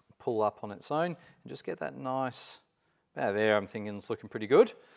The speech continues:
So nice and flat and parallel, yep. And then once you've got that position, you can pinch it with your thumb,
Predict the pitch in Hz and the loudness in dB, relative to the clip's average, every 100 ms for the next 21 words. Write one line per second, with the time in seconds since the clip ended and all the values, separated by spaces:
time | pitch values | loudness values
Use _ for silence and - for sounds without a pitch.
0 | - - 101 104 123 120 104 - 127 135 | -20 -10 -6 -2 0 -2 -4 2 6 6
1 | - - _ - 98 - 127 127 135 170 | 2 -14 _ -18 -16 -4 0 2 4 2
2 | - - _ - 160 - - - - 127 | 0 -14 _ -2 -2 -2 -18 -20 -6 -2
3 | 123 123 123 127 127 - _ - 160 151 | 2 4 4 2 -4 -10 _ 0 0 0
4 | 127 135 127 113 120 127 156 190 151 120 | -2 0 2 0 0 -4 -4 -4 -6 -10
5 | 113 185 139 - 113 - - 180 190 | -10 -10 -10 -10 -14 -10 -4 -2 -2